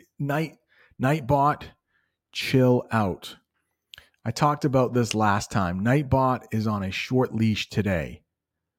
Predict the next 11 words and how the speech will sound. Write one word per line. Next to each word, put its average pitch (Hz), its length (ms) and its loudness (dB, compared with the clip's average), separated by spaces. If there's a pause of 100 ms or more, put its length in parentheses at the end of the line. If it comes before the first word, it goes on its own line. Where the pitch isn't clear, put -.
(160)
I 117 100 0
didn't 147 340 6
know 135 180 6
Nightbot 113 580 2
was 104 160 -2
still 110 300 -2
moderating. 90 800 -4 (400)
That 127 140 2 (580)
he 196 500 4
or 107 160 -2
she, 185 640 2